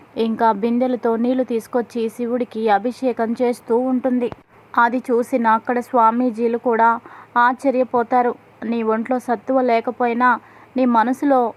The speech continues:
ఒక బలమైన కోరిక ఉండడం వల్ల ఎంతగా పోరాడుతున్నావు" అని చెప్పేసి వాళ్ళు కూడా ఆశ్చర్యపోతూ ఉంటారు. ఇదిలా ఉండగా ఇంకో పక్కన కామాక్షి శ్యామలతో ఇలా అంటుంది, "చూసావా కా-, శ్యామల,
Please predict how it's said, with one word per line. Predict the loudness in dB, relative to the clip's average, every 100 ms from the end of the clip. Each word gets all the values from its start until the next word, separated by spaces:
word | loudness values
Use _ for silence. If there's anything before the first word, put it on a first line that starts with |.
| -4
ఒక | 0 0 0 -2
బలమైన | -2 0 2 2 2
కోరిక | 2 0 0 0
ఉండడం | -2 -2 -2 0 0 2
వల్ల | 2 2 0 -2 -10 -20 _ -8
ఎంతగా | -2 -2 0 0 -2
పోరాడుతున్నావు" | 0 2 2 2 0 -2 -2 0 0 0 -4 -4
అని | 0 0 0
చెప్పేసి | -4 -2 -4 -2 0
వాళ్ళు | 4 4 2
కూడా | 0 2 4
ఆశ్చర్యపోతూ | 4 2 -4 -4 -2 -2 -2
ఉంటారు. | -2 -2 0 0 -2 _ _ _ _ -4
ఇదిలా | -2 2 2
ఉండగా | 2 0 0 0
ఇంకో | 0 -2 -2
పక్కన | -2 -2 -2 -2 -4 -8 -10 0
కామాక్షి | 2 2 0 -4 -8 -6
శ్యామలతో | -2 -2 0 -2 -2 -2
ఇలా | -2 -2 0
అంటుంది, | 0 0 -4 -4 -6 -10 -20 -20 _ _ -2
"చూసావా | -2 0 2 4 2
కా-, | 2 2 2
శ్యామల, | 0 0 2 0 0 0